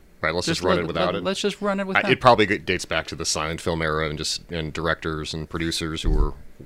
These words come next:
Speaker 1: working back then,
Speaker 2: Mm-hmm.
Speaker 1: transitioning into talkies.
Speaker 2: Yeah.
Speaker 1: You know, we're probably used to seeing it that way and saying, "Hey, if,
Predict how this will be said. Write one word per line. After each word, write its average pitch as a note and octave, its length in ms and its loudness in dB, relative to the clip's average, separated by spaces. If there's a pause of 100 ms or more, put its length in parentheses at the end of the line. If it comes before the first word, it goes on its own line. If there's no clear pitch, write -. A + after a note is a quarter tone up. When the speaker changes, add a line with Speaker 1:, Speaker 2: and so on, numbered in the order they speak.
(140)
Speaker 1:
working E2+ 300 -4
back E2 220 0
then, E2 340 0
Speaker 2:
Mm-hmm. - 120 -4
Speaker 1:
transitioning F#2 460 0
into D#2+ 380 -4 (140)
talkies. D#2+ 640 0
Speaker 2:
Yeah. F#2+ 220 4 (540)
Speaker 1:
You F2 140 -2
know, D2+ 240 -6 (200)
we're F2+ 100 -14
probably F2 180 0
used A#2 140 2
to F2 80 -2
seeing F#2 180 0
it D#2+ 120 -4
that D2+ 180 -2
way E2 260 0
and D#2 300 -6 (180)
saying, D#2 340 -6
"Hey, D#2+ 260 -2
if, - 300 -12